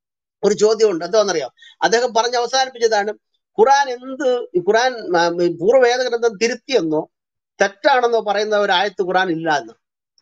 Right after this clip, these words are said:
നൂറ് ശതമാനം ഇല്ല. പക്ഷെ ഇവരെന്താ പറയുന്നത്? ഈ പണ്ഡിതന്മാര് പറയുന്നത് പൂർവ്വ വേദഗ്രന്ഥങ്ങൾ തിരുത്തി.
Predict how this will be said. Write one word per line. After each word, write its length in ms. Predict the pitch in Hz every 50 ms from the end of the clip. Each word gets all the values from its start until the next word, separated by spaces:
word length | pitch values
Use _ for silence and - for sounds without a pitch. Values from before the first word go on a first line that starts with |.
| _ _ _ _ _ _ _ - 165
നൂറ് 200 | 233 302 320 -
ശതമാനം 420 | - 247 233 233 233 220 208 202
ഇല്ല. 340 | 185 165 156 139 127 117 - _ _ _ _ _ _ _ - - - - -
പക്ഷെ 160 | 226 220 269
ഇവരെന്താ 380 | 254 269 311 311 285 262 254 240
പറയുന്നത്? 300 | 214 214 214 208 208 202
ഈ 80 | 233 247 -
പണ്ഡിതന്മാര് 540 | 226 202 214 233 247 262 262 269 262 262 254
പറയുന്നത് 480 | 233 220 220 220 220 220 220 226 233 233 - - _ _ -
പൂർവ്വ 220 | 185 233 247 240
വേദഗ്രന്ഥങ്ങൾ 600 | 226 220 220 226 220 208 208 196 214 208 208 196 - - 208
തിരുത്തി. 760 | 202 196 196 196 - - 208 208 196 190 180 160 135 120